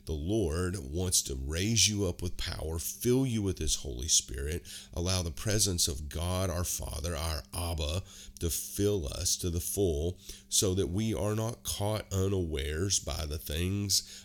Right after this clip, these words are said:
of the enemy, by his lies, by his deceptions, because we have mighty weapons at our disposal,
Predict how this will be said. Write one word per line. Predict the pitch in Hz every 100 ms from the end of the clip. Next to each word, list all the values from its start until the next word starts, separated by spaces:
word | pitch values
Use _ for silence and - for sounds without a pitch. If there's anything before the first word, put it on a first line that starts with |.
| -
of | 98
the | 98 85
enemy, | 82 82
by | 90 76
his | 80 85 80
lies, | 76 78 78 85 80
by | 69 76
his | 78 71
deceptions, | 80 - 87 73 67 90 107 113 - - - -
because | 90 104 80
we | 82 92
have | 95 82
mighty | 76 71 78 80 73
weapons | 69 85 - 78 73 -
at | 85 69
our | 78
disposal, | 76 80 - 85 85 85 80